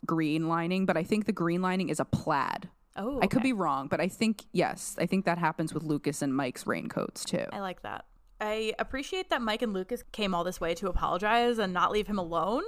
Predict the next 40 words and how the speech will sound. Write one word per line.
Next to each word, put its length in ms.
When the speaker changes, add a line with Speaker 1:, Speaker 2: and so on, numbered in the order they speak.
Speaker 2:
And 200
finally, 360
someone 300
Speaker 1:
Same. 80
Speaker 2:
remembers 640
what 140
happened 360
last 260
time 260
we 100
let 260
Will 240
bike 220
away 420
at 180
night 380
alone. 420
Speaker 1:
Come 180
on 220
now. 380
Speaker 2:
Like 140
Speaker 1:
Honestly, 340
so 240
much 240
vanishing 420
of 120
Will 160
Byers 400
happening. 420
Speaker 2:
Right? 420
Like, 160
hello? 600
Thank 140
goodness 260
somebody 240
went 160
after 300
him. 220
Speaker 1:
Yeah, 220
like, 260